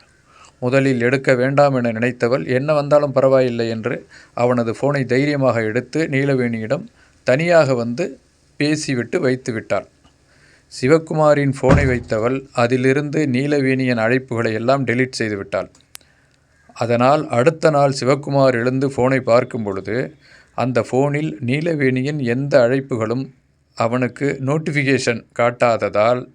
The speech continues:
அவன் ஏதும் அறியாமல் இருந்துவிட்டான். இது ஆனந்திக்கு மட்டுமே தெரிந்த உண்மை.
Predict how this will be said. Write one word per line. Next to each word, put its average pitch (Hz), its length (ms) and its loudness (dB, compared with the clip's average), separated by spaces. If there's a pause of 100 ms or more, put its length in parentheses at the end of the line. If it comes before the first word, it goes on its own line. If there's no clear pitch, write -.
(880)
அவன் 127 600 4
ஏதும் 156 480 2
அறியாமல் 123 500 2
இருந்துவிட்டான். 110 640 0 (360)
இது 123 320 0
ஆனந்திக்கு 143 580 0
மட்டுமே 135 480 -2
தெரிந்த 113 360 0
உண்மை. 101 320 -6